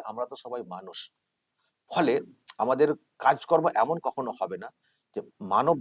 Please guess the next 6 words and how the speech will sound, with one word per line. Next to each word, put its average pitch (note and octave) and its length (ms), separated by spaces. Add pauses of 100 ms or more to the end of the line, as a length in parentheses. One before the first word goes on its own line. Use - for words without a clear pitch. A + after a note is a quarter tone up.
ধর্ম C3 200 (140)
যেটা, - 180 (180)
সেটা - 200 (100)
কোথাও A2+ 300 (1040)
লঙ্ঘিত G#2+ 360 (120)
হবে। - 180